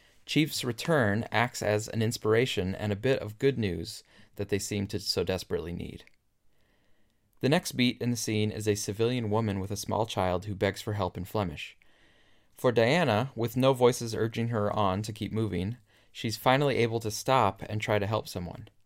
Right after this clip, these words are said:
The woman describes a new aspect of the horrors of war, informing Diana about people being taken as slaves in the nearby village.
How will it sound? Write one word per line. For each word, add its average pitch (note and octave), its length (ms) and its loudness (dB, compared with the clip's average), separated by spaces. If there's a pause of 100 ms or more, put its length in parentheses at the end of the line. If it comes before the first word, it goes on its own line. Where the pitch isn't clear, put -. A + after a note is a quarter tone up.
(880)
The B2 80 2
woman E3 280 4
describes A#2+ 680 2
a - 100 -4
new A#2+ 320 2
aspect G2+ 480 0
of F#2+ 120 -6
the G#2 80 -2
horrors F#2 340 -2
of F2+ 100 -10
war, F#2+ 380 -2
informing A2+ 440 -2
Diana G2 380 0
about F#2+ 300 -2
people A2+ 240 -6
being G2+ 240 -2
taken A#2+ 360 -4
as F#2 160 -6
slaves - 640 -4
in G2+ 140 -4
the G2+ 80 -2
nearby F#2+ 320 0
village. - 500 -6